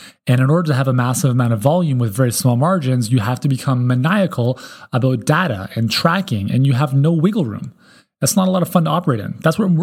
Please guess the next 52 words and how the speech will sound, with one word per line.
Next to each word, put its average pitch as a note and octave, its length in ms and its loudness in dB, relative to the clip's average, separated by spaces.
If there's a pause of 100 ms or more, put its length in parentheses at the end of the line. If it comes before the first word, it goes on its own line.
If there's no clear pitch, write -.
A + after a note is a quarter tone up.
(100)
that's F#3 180 0
where F#3+ 100 4
most D3 380 2
people F3 320 2
online C3 380 0
are C3+ 400 -2 (320)
when C3 160 2
they're C3+ 140 0
selling C#3 420 0
ten - 240 2
dollar C3+ 260 0
ebooks C3+ 560 0 (320)
and B2+ 120 2
they're C3+ 80 4
trying C#3 200 2
to C#3+ 200 -4
upsell C3+ 420 0
you, C3+ 320 2 (420)
and C3 140 2
then B2+ 80 2
they're B2+ 100 2
trying C#3+ 200 0
to G3+ 120 -4
increase C#3+ 300 0
their - 100 -2
average C3+ 240 0
cart C3+ 200 0
value C3+ 340 0
from, B2+ 160 -4
like, A#2+ 240 0
nineteen B2+ 480 0
dollars B2+ 340 0
to - 100 -4
twenty-one C3 680 0
just A#2 160 -2
so C3 80 0
they A#2+ 100 -2
can A#2 280 -2 (640)
take C3+ 200 0
those B2 180 0
two - 180 2
dollars C3+ 260 2
of B2 80 -4
profit C3+ 520 0
and, A#2+ 240 0
and A2 120 0
hopefully B2 360 0
build A#2+ 200 0
something A#2+ 280 -2
out A2 100 0
of A2 60 -2
that. C3+ 280 -2